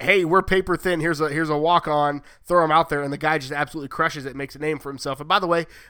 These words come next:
more linebackers need to wear big collars. That's just my thing. Hashtag bring back the linebacker collar. Uh, so the linebacker group is definitely one that I think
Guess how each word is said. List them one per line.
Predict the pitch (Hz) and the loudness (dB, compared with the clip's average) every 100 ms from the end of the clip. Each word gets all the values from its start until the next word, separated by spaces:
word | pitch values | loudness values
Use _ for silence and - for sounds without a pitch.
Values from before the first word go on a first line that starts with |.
| - | -8
more | 160 196 | 0 2
linebackers | 185 175 175 175 170 160 143 | 2 2 2 0 -2 -4 -6
need | 156 | -4
to | 151 | -2
wear | 147 | -2
big | 143 139 127 | -2 -6 -4
collars. | 175 220 220 220 214 - - - | 2 4 4 0 -4 -12 -20 -10
That's | 156 156 151 | 0 0 0
just | 135 147 139 143 | -6 -6 -6 -4
my | 135 | -6
thing. | 135 165 143 | -4 -6 -6
Hashtag | 151 139 - 147 135 | -6 -6 -4 -4 -4
bring | 143 139 | -6 -4
back | 139 143 | -4 -4
the | - | -8
linebacker | 127 131 135 131 139 123 | -8 -8 -8 -8 -10 -10
collar. | - 139 127 123 - - - | -4 -4 -2 -8 -12 -18 -6
Uh, | 175 - - | -6 -6 -6
so | 233 233 | 2 2
the | 190 185 | 4 2
linebacker | 196 247 220 202 196 | 4 2 2 0 -2
group | 165 165 165 | -4 -4 -2
is | 160 139 | -4 -4
definitely | 160 180 190 170 | -4 -4 -2 -2
one | 160 | 0
that | 151 | -2
I | 143 | -4
think | 160 - | -6 -10